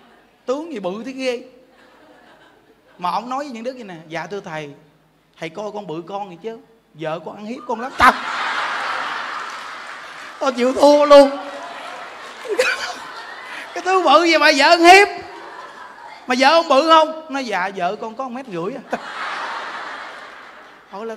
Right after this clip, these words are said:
tao, vợ con mét rưỡi mà ăn hiếp ổng đâu mét bảy mấy.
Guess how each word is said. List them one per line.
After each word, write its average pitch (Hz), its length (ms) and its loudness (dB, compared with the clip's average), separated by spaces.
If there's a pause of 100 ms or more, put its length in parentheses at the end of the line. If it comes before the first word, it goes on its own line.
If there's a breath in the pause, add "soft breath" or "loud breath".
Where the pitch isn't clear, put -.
tao, 214 340 -8 (600)
vợ 262 280 4
con 320 200 2
mét 349 220 2
rưỡi 277 220 2
mà 294 100 2
ăn 294 140 2
hiếp 349 180 0
ổng 294 240 0
đâu 302 140 0
mét 311 200 -4
bảy 285 160 0
mấy. 339 340 2